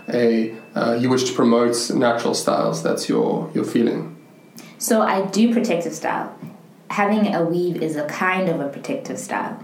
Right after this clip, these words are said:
Speaker 2: It's just one type of protective style. Having braids is a different kind of protective style. The aesthetic is different, but they do the same thing.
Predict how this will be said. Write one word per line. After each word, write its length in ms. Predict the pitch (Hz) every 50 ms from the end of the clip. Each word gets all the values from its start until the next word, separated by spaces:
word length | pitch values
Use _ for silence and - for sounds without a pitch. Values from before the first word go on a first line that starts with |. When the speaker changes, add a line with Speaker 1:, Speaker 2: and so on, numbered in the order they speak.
| - - -
Speaker 2:
It's 180 | - - -
just 240 | - 165 160 - -
one 440 | 151 151 156 - 151 139 - - - -
type 340 | - - - 151 143 - -
of 140 | 131 - -
protective 420 | - - - 233 - - - -
style. 340 | - - - - - - - - - - - - -
Having 380 | - - 156 160 165 160 160 -
braids 760 | 143 151 156 170 175 175 160 135 123 117 - - - - - - - - - - -
is 80 | 143 135
a 100 | 135 135
different 340 | - 143 143 - 139 135 135
kind 260 | - 135 131 127 120
of 140 | 120 120 -
protective 440 | - - - 123 110 - - - -
style. 380 | - - - - - - - - - - - - - -
The 100 | 139 143
aesthetic 460 | - - - - 190 185 180 - -
is 100 | - -
different, 400 | - 135 131 131 131 127 120 -
but 140 | 123 - -
they 140 | - -
do 180 | - - 143 139
the 80 | 135 120
same 280 | - 127 123 120 120 117
thing. 320 | - - - 117 - -